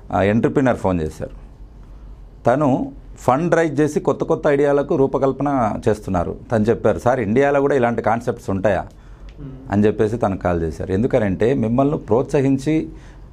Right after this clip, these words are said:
ఎక్స్ట్రా టైంలో ఎక్స్ట్రా మనీ వచ్చే అవకాశాలు ఉన్నవి సృష్టించడం, వాటికి సపోర్ట్ చేయడం, లైసెన్సింగ్ సపోర్ట్ కావచ్చు, మార్కెటింగ్ కావచ్చు, ప్రొడక్ట్ లిస్టింగ్ కావచ్చు, ఇది ఇండియాలో ఫస్ట్ బీఎంఈటీ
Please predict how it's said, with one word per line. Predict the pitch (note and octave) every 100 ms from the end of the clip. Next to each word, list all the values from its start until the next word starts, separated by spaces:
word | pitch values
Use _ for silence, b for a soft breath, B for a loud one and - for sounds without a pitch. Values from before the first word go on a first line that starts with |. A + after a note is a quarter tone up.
| -
ఎక్స్ట్రా | A2+ A#2 - G3+ G3
టైంలో | F#3+ F3 E3+
ఎక్స్ట్రా | E3 C3+ - E3+
మనీ | D#3+ D#3 D3+ D3 - - - - - D#3
వచ్చే | C3 - C#3
అవకాశాలు | A#2 A#2 C#3+ C#3+ C3+
ఉన్నవి | C3 B2 B2 C#3
సృష్టించడం, | C3+ - G#2+ - A#2+ B2+ C3
వాటికి | A#2 A#2+ A#2 C#3 C3+
సపోర్ట్ | G#2 G2 C3 B2+
చేయడం, | A#2 A2+ A#2
లైసెన్సింగ్ | F#2+ G#2 C3 B2 A#2+
సపోర్ట్ | A#2+ A2 A2+
కావచ్చు, | A#2 G#2+ G#2+ G#2+
మార్కెటింగ్ | F#2+ G#2 G#2+ A#2
కావచ్చు, | A2 G#2 G#2 A2+
ప్రొడక్ట్ | G2+ G2 A2 -
లిస్టింగ్ | G#2 - G#2
కావచ్చు, | G2 G2 - F#2+ F2+ B B B B
ఇది | F#2 G2+ A#2+ F#2+ - B B B F#2+
ఇండియాలో | G2+ G#2+ G#2 A2+
ఫస్ట్ | - - -
బీఎంఈటీ | A#2+ F#2 F2+ F2+ E2 A#2+